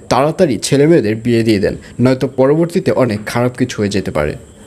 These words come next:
আর অন্যদিকে রিয়াকে দেখা যাবে সে ইরফানের বাবার প্রবলেমটি সলভ করে ইরফানকে বলবে, "অনেক দিন পর দেশে আসলাম, এসেও তো ফার্স্ট একটু হাগ করা উচিত,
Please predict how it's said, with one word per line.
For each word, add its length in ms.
আর 200
অন্যদিকে 540
রিয়াকে 420
দেখা 280
যাবে 320
সে 260
ইরফানের 420
বাবার 340
প্রবলেমটি 540
সলভ 360
করে 220
ইরফানকে 440
বলবে, 280
"অনেক 280
দিন 140
পর 200
দেশে 380
আসলাম, 380
এসেও 280
তো 160
ফার্স্ট 420
একটু 240
হাগ 280
করা 240
উচিত, 240